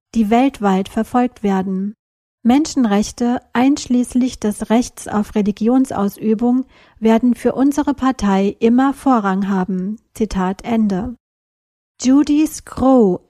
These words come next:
Abgeordnete, ehemalige Ministerin für Staatsbürgerschaft und Einwanderung und Mitvorsitzende der Parlamentarischen Freunde von Falun Gong, schrieb in ihrem Brief:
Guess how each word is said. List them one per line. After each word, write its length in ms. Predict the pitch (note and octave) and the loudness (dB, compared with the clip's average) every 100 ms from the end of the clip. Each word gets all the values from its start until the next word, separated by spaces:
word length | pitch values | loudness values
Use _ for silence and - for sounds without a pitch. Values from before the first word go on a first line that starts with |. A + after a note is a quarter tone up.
| - | -4
Abgeordnete, 960 | B3+ - C4+ C4 C#4+ C#4 - C#4+ C#4 - | -4 -2 0 2 2 0 0 0 0 0
ehemalige 640 | A3 A3 A3+ A#3+ C4 C#4 C4 | 2 4 2 0 0 0 2
Ministerin 680 | B3+ A3 G3+ A3+ A3 A#3 | 2 2 -2 -2 0 0
für 140 | A3+ G3+ | 0 -4
Staatsbürgerschaft 1120 | - G#3+ G#3 - - A3+ A3+ A#3 A#3+ A3+ - | -2 0 0 -2 -2 0 0 0 -2 -4 -4
und 200 | G3+ G3+ | -4 -2
Einwanderung 840 | G3+ G#3 G#3+ A3 A3+ A#3 A#3+ A#3 A#3 - - - | 0 0 0 0 0 0 -2 -2 -4 -14 -12 -2
und 220 | A#3 A3 | 0 2
Mitvorsitzende 1000 | C4+ D4 - G#3 G3+ G3+ - A#3 A#3 A#3+ | 0 0 -2 -2 0 -4 -4 -2 0 0
der 160 | G#3+ | -2
Parlamentarischen 1040 | G3 G#3+ A#3 C4 C4+ A3+ G#3 G3 G3 G#3 | -2 0 0 0 0 0 0 -2 -4 -6
Freunde 420 | G3 G3 G3+ A3+ B3 | -6 -2 0 0 -2
von 240 | - A#3+ | -2 -2
Falun 400 | - G#3+ G3+ F#3+ | 0 -2 -2 -2
Gong, 340 | G3 F#3+ A#3 C4+ | 0 -2 -4 -8
schrieb 360 | - C#4 C4+ | -4 -2 0
in 160 | - G3 | -2 -4
ihrem 300 | G3+ G3+ A3+ | -2 -2 -2
Brief: 480 | A#3 A3 F#3 - | 0 -2 -2 -6